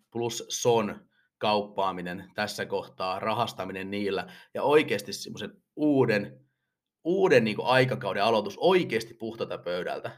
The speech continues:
niin se, se ei olisi huono asia, ja se voi monille Tottenham-fanille kuulostaa kovalta ja, ja näin, mut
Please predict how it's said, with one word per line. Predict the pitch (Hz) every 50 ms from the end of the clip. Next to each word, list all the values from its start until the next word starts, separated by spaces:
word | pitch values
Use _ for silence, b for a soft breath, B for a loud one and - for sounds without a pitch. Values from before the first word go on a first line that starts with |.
| _ _
niin | - 95 - _ _ _ _ _ _ _ _ _ _ _ _ _
se, | - - 123 117 113 110
se | 113 - 123
ei | 117 117 113
olisi | 113 113 107 -
huono | - 110 107 101 95 82 69
asia, | 71 - - 98 85 85
ja | 85 85 - -
se | - - 107 101
voi | 113 135 139
monille | 143 139 147 151 139
Tottenham-fanille | 131 131 139 131 131 127 110 104 117 104 107 104 101 104 -
kuulostaa | 131 127 127 110 101 - - 95
kovalta | - - 107 107 107 104 101 92 90
ja, | 90 90 90 90 b b b b b b b _ -
ja | - 104 98 - -
näin, | 104 104 104 104 98
mut | 95 95 - _